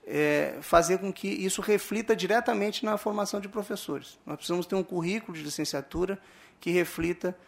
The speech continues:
essa Base Nacional Comum. A partir daí, nós vamos avançar muito. E isso, na verdade, nós temos que entender como um elemento muito importante para que a gente possa reduzir as desigualdades educacionais no Brasil.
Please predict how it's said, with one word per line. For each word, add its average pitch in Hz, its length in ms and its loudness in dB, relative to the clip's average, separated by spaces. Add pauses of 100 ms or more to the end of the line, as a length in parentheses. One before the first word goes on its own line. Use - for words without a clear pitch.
(160)
essa 160 300 2
Base 156 320 4
Nacional 156 340 -2
Comum. 139 320 -4 (320)
A - 60 -6
partir 156 300 6
daí, 165 160 6
nós 190 160 2
vamos 190 160 0
avançar 180 420 4
muito. 160 400 4 (460)
E 180 220 0
isso, 143 300 0 (480)
na 147 160 -2
verdade, 151 360 6
nós 185 120 2
temos 185 180 -2
que - 80 -10
entender 170 600 2 (380)
como 185 180 0
um 190 40 4
elemento 190 380 2
muito 202 480 4
importante 165 720 2 (240)
para 165 140 2
que 180 100 -2
a 175 40 0
gente 180 200 -4
possa 175 320 4
reduzir 170 500 0
as 196 80 2
desigualdades 165 500 2
educacionais 156 440 -2
no 156 60 -6
Brasil. 143 340 -2